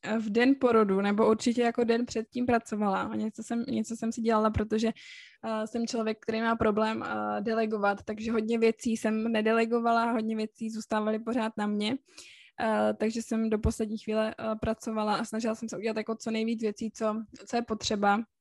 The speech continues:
než, než tak nějak odejdu na čas. Eh, byť jsem teda, myslím, týden po porodu už dávala nějaké příspěvky na, na sociální sítě <laughs> s H R. Eh, ale absolutně jsem si rozhodně nedovedla představit, jak to bude vypadat, když to dítě, když to tady, když to dítě bude, eh, s náma.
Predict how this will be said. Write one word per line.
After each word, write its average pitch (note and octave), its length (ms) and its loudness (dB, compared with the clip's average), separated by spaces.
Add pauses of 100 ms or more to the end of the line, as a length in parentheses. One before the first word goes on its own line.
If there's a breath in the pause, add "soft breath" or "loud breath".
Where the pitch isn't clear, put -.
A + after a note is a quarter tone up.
(140)
než, A3 360 -2
než A3 200 -4 (160)
tak A3 160 -4
nějak G#3+ 220 0
odejdu G#3 380 4
na G#3 120 2
čas. A3 360 -2 (760 loud breath)
Eh, G#3+ 460 2
byť A#3+ 240 4
jsem A#3+ 160 4
teda, A3+ 160 2
myslím, A3+ 260 0
týden G#3+ 280 -2
po G#3 100 -2
porodu G3+ 340 -2
už G#3 100 -6
dávala G3 280 -2
nějaké G3 260 -8
příspěvky - 460 -4
na, G#3 200 0
na G#3+ 120 -2
sociální G#3 460 0
sítě G#3+ 360 2
<laughs> C4+ 260 0
s - 180 -10
H G#3+ 220 -2
R. G3 240 -2 (520 loud breath)
Eh, G#3 240 2 (160)
ale A#3 480 6
absolutně C4 400 4
jsem B3 160 -6
si C4 80 -2
rozhodně A#3 320 0
nedovedla A3 400 -2
představit, G#3 520 -2
jak G#3 160 -2
to A3 80 0
bude A3 160 6
vypadat, G3 480 2
když G3 260 -6
to G#3 100 -4
dítě, G3 400 -2 (160)
když G#3 120 -6
to G#3 120 -10
tady, G#3 280 2
když G#3 400 0
to A3 100 -2
dítě G3+ 240 -2
bude, G3 340 0
eh, G#3 340 -4
s - 140 -20
náma. F#3+ 320 2